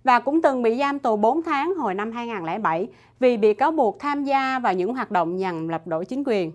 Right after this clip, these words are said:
Ông bị bắt sau khi tham gia khóa học năm tháng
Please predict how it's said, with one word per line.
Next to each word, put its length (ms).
Ông 220
bị 120
bắt 220
sau 220
khi 180
tham 260
gia 220
khóa 180
học 220
năm 200
tháng 340